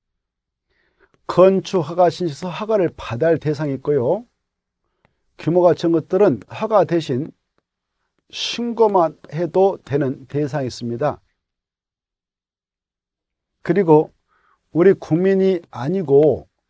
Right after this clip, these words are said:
국가, 지방자치단체 이런 자들이 자기 소유의 건축물을 건축하고자 한다. 그때는 그걸 공용건축물이라 한대요.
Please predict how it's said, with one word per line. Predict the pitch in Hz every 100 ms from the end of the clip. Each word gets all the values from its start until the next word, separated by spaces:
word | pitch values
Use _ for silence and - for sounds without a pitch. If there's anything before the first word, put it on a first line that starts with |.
| _ _ -
국가, | - 156 - 180 175 285 - _ _ _ _ _ _
지방자치단체 | - 156 180 170 - 139 151 120 110 65 - _ _ _ _ _ _ _ -
이런 | 190 180 160 - _
자들이 | - 160 175 196 -
자기 | - 156 190
소유의 | - 190 160
건축물을 | 170 170 156 143 185 214 - _ - _ _
건축하고자 | - 170 160 165 156 143
한다. | 131 127 92 80
그때는 | 127 151 156 135 226 254 _ _ -
그걸 | 156 180 160
공용건축물이라 | - - 127 180 208 196 165 165 160
한대요. | 131 117 139 208 285